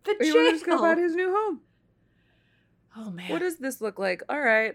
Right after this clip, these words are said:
Speaker 2: I
Speaker 1: Okay,
Speaker 2: could pee
Speaker 1: I can make this
Speaker 2: here. That's
Speaker 1: work.
Speaker 2: reasonable.
Speaker 1: Maybe
Speaker 2: Okay,
Speaker 1: get in the
Speaker 2: all
Speaker 1: East
Speaker 2: right."
Speaker 1: Wing. We'll see. In his pocket, Guiteau carried a letter addressed to the White House. Quote,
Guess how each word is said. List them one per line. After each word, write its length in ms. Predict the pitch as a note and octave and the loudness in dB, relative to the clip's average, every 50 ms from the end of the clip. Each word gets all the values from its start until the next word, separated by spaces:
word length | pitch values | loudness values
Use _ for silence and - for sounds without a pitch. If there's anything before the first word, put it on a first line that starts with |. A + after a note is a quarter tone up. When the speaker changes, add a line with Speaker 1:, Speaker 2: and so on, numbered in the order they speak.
| - F#3+ G3+ | -10 -14 -14
Speaker 2:
I 160 | G#3+ A3+ A3+ | -12 -10 -8
Speaker 1:
Okay, 420 | D4 G#4 G#4 E4 D4+ C#4 C4+ C4 D4 F4+ | -4 0 0 2 2 2 0 -2 -4 -6
Speaker 2:
could 100 | - - | -10 -12
pee 160 | A3+ A3+ A3+ | -10 -10 -10
Speaker 1:
I 60 | A3+ | -10
can 80 | A3 A#3+ | -8 -6
make 120 | A3 A3 | -4 -4
this 120 | A3 G#3+ G#3 | -4 -4 -4
Speaker 2:
here. 140 | G#3 F#3 G3+ | -4 -4 -4
That's 320 | G#3 G#3 G3+ G#3+ G#3 - | -4 -4 -6 -8 -10 -10
Speaker 1:
work. 40 | - | -8
Speaker 2:
reasonable. 680 | G3+ G3+ G3 F#3+ F#3 F#3+ G3 F3+ F3+ F#3 F3+ F#3 F#3 _ _ A3+ | -8 -8 -8 -10 -12 -12 -12 -10 -10 -10 -10 -12 -14 _ _ -12
Speaker 1:
Maybe 180 | A3 F#3+ G3 | -10 -8 -6
Speaker 2:
Okay, 80 | F#3+ - | -6 -6
Speaker 1:
get 80 | G#3 G3+ | -6 -6
in 100 | F#3 F#3 | -6 -8
the 80 | F#3+ A3+ | -8 -6
Speaker 2:
all 80 | A#3+ B3 | -4 -4
Speaker 1:
East 80 | A#3+ G#3 | -2 -2
Speaker 2:
right." 100 | F#3+ F#3+ | -4 -4
Speaker 1:
Wing. 400 | F#3+ D#3 D3+ D3+ E3 F#3 G#3 A3+ - _ | -6 -8 -10 -12 -12 -14 -14 -16 -16 _
We'll 100 | - A3 | -18 -18
see. 400 | - - - C#3 C#3+ D3+ F#3 G3+ - _ _ _ _ _ _ _ _ _ _ _ _ _ _ _ _ _ _ _ _ _ - | -18 -16 -16 -16 -16 -16 -18 -20 -20 _ _ _ _ _ _ _ _ _ _ _ _ _ _ _ _ _ _ _ _ _ -2
In 220 | A#3+ C#4+ F4+ G#4 | 0 0 0 -2
his 240 | G4+ G4+ G#4+ G#4+ G#4+ | -4 -6 -8 -8 -8
pocket, 840 | - - A3+ F#3+ F3+ F3 - - E3 F#3+ A3+ C#4 - _ - - - _ _ _ _ _ _ _ _ _ _ _ | -8 -6 -4 -4 -4 -4 -8 -12 -12 -10 -10 -12 -12 _ -20 -20 -20 _ _ _ _ _ _ _ _ _ _ _
Guiteau 520 | - G#3+ G#3+ G#3 - - G3+ G3 G3 G3 | -12 -10 -10 -10 -10 -10 -8 -8 -8 -10
carried 500 | F#3 - - - G3 G3 G#3 A#3 - - | -10 -14 -14 -12 -10 -8 -8 -8 -8 -8
a 40 | G#3+ | -8
letter 380 | C4+ A3+ F#3 E3+ D#3+ D#3+ E3+ - - | -8 -6 -6 -6 -6 -8 -10 -10 -12
addressed 500 | F#3 F3+ - F3+ F3 G3 A3 - - - | -14 -14 -12 -10 -8 -8 -10 -10 -14 -14
to 80 | D#4 | -14
the 100 | C4+ A#3+ | -12 -12
White 300 | G3 - D3+ C#3 C3+ D3+ | -12 -10 -12 -12 -14 -16
House. 560 | - - C#3+ E3 A3 C#4 C4+ - - - - _ _ _ _ _ _ _ _ _ _ _ _ | -20 -18 -12 -12 -10 -10 -8 -10 -10 -10 -12 _ _ _ _ _ _ _ _ _ _ _ _
Quote, 680 | - - - B3+ B3 B3 A#3+ G#3 - - - - - | -20 -8 -4 0 0 0 0 -2 -4 -10 -16 -16 -16